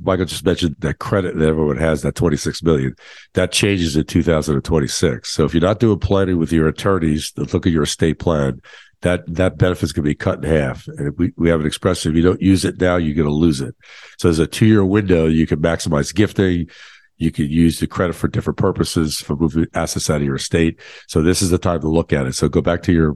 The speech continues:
attorneys and make sure that everybody's on the same page on what exposure you might have when this law changes. Anyway,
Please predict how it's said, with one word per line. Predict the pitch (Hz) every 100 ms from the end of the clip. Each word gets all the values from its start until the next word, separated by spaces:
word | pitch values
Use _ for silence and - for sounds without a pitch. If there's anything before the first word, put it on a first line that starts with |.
| -
attorneys | - 92 80 71
and | 76
make | 76
sure | - 80 73 - - - -
that | 82 82
everybody's | 87 87 85 82
on | 76
the | 69
same | 85 80
page | 80 78 73
on | 71 71
what | 73
exposure | - - 85 78 73
you | 69
might | 71 71
have | 78 73 - - - - - -
when | 73 73
this | 71 -
law | 87 76
changes. | - 73 65 58 57
Anyway, | - 87